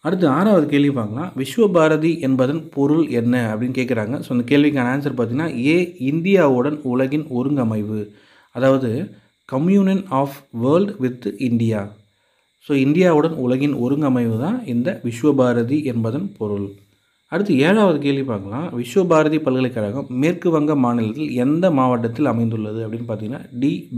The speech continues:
பீர்பூம் மாவட்டம். So, பீர்பூம் மாவட்டத்துல அமைந்துள்ள பல்கலைக்கழகம் வந்து,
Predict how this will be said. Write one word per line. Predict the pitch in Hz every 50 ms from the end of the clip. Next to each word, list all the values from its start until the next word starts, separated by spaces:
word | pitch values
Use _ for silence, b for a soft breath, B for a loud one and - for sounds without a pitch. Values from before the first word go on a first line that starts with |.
| 117
பீர்பூம் | 127 143 156 156 156 151 - 143 151 151 147 147
மாவட்டம். | 135 120 110 110 110 110 110 107 - 117 110 113 - b b b b b b b b b b b b b
So, | _ - 151 135
பீர்பூம் | 131 156 175 - 170 175 170 160 143
மாவட்டத்துல | 131 131 131 127 123 120 117 123 127 151 190 202 202
அமைந்துள்ள | - 127 123 131 135 135 131 123 117 123 156
பல்கலைக்கழகம் | 185 180 - - 127 127 127 135 131 123 - 123 117 117 117 117 113
வந்து, | 110 110 113 127 170 240 285 B